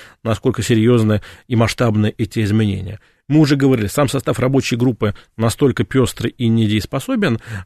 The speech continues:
что их, от их имени можно дополнять конституционные, а, изм-, инициативы чем угодно. Есть ли такой замысел, такая интрига? А, или по ходу пути может, а, сказать, собака, а, подрастать, да? А, ну,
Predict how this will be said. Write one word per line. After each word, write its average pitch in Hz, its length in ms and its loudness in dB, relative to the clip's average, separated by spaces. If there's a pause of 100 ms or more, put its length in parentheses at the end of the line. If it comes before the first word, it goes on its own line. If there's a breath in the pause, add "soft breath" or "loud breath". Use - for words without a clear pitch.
что 139 300 0
их, - 420 -2
от 127 240 -2
их 123 140 -6
имени 170 240 0
можно 123 480 0
дополнять 120 640 2
конституционные, 101 600 0 (320 loud breath)
а, 104 460 2
изм-, 117 300 -2
инициативы 120 520 0
чем 117 220 2
угодно. 95 480 -2
Есть 117 320 -2
ли 139 80 0
такой 117 280 -2
замысел, 98 440 -2
такая 101 300 -2
интрига? 98 440 -4 (440 loud breath)
А, 104 180 0
или 113 240 0
по 104 120 -6
ходу 104 260 -4
пути - 320 -8
может, 92 340 -6 (300 loud breath)
а, 95 180 -4
сказать, - 200 -10
собака, 98 420 -6 (280 loud breath)
а, 101 400 -2
подрастать, 101 540 -4
да? 123 160 -2 (300 loud breath)
А, 107 320 0
ну, 139 200 -2